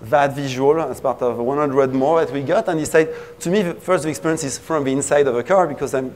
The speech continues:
I'm not washing my car every day, and that's not the best experience to wash it. It's actually being driven or, or driving it, and actually it, uh, augments my experience of the world, right? So to be in that car." And from that idea, and it's very much a spark, right? It's not the final campaign, but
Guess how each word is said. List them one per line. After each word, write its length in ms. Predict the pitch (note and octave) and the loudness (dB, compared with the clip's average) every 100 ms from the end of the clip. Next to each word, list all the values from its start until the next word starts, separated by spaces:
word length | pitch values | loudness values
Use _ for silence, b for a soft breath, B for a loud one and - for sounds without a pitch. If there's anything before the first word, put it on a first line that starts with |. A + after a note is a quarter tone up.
| - | -10
I'm 160 | B2 C3 | -8 -8
not 160 | C#3 | -2
washing 300 | C#3 C#3 D3 | -2 -2 -2
my 120 | C3+ | -4
car 200 | B2+ C3+ | 0 0
every 200 | C3 A#2+ | 0 0
day, 200 | A#2 D3 | 0 2
and 120 | C3+ B2 | 2 0
that's 160 | A2+ | -4
not 120 | B2+ | -6
the 80 | A#2+ | -6
best 220 | A#2 B2+ | -4 -6
experience 320 | C3+ - C3+ - | -8 -8 -10 -8
to 60 | A#2+ | -4
wash 220 | C#3 E3 | -2 -2
it. 140 | F#3 B B B - | -8 B B B -12
It's 160 | C#3+ D#3 | -4 -2
actually 280 | C3+ C#3+ C#3 - - G#2+ | -2 -4 -6 -10 -10 0
being 280 | E3 F3 | 2 2
driven 480 | C#3 D#3+ D3+ D3+ D3+ | 2 0 0 0 2
or, 200 | C#3+ B2+ | 2 2
or 200 | B2 B2 | 0 0
driving 400 | A#2 C#3+ C#3 C#3 | 2 2 2 2
it, 180 | F#3 G#3+ | 2 0
and 100 | D3 | -2
actually 280 | C#3 D3 C#3+ | -4 -4 -6
it, 120 | C#3+ - - | -8 -18 -6
uh, 240 | C#3 B2 - B B - D#3+ | 0 2 0 B B 2 4
augments 640 | D#3+ D3+ D#3+ F#3 - - | 6 4 2 2 0 -4
my 160 | C3+ | -2
experience 440 | C3 - - C#3 C3+ | -4 -6 -4 -2 -2
of 120 | A2+ | -2
the 80 | A#2 | 0
world, 360 | A#2 F2+ - - | 0 -2 -6 -6
right? 240 | A#2 C3+ | -4 -4
So 180 | - A#2+ | -8 -10
to 160 | A2+ A#2+ | -8 -6
be 160 | C3 | -2
in 100 | C3 | 0
that 220 | A#2 A2 - | 0 -2 -4
car." 160 | A2+ - | -10 -8
And 220 | C3+ C3 B B B B B - - | -8 -8 B B B B B -20 -20
from 320 | - E3+ D#3+ | -2 0 4
that 240 | F3+ A3+ G#3 | 6 6 2
idea, 400 | D#3 C3 B2 A#2+ | 0 0 0 0
and 80 | |
it's 200 | C3+ - | -2 -6
very 320 | - C3+ C3+ F#3+ | -12 -4 0 0
much 200 | G#3+ D3+ | 0 -4
a 40 | |
spark, 380 | - F#3 C#3 B2 | -2 0 0 0
right? 80 | C3+ | -4
It's 160 | - | -4
not 140 | F3+ D#3 | -4 -2
the 100 | C#3+ | 0
final 300 | D#3+ D#3+ D3+ | 2 2 2
campaign, 340 | D3+ B2 A2+ | -2 -2 0
but 260 | C3 C3+ | 0 0